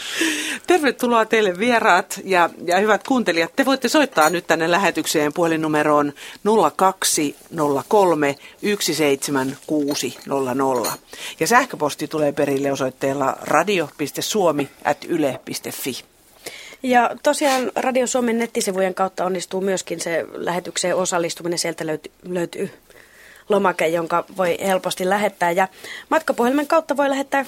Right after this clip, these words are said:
Speaker 2: kysymyksen tekstiviestinä. Tekstiviestitunnus on siis R S välilyönti teemailta,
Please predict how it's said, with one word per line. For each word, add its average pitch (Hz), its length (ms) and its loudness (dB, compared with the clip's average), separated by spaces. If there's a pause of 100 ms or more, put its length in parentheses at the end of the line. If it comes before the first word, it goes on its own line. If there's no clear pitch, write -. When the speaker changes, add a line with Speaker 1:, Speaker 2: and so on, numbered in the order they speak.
(120)
Speaker 2:
kysymyksen 247 520 -4
tekstiviestinä. 165 920 -4 (460)
Tekstiviestitunnus 220 880 0
on 196 140 -2
siis 190 260 -2 (180)
R 220 260 2
S - 160 -6 (100)
välilyönti 196 560 0
teemailta, 185 720 0